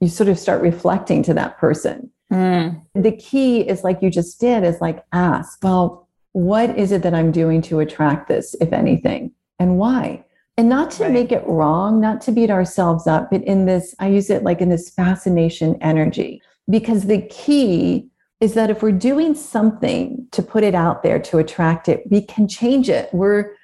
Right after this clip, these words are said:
Speaker 1: we are in more control than we think.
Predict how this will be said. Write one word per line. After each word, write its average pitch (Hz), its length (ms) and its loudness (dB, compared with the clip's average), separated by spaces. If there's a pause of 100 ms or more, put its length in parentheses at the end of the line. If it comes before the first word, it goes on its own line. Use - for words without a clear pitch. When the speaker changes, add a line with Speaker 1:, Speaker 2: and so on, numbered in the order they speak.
(240)
Speaker 1:
we 233 180 2
are 226 280 -2
in 233 340 2
more 208 180 -2
control 180 520 -2
than 165 180 0
we 156 100 2
think. - 540 -8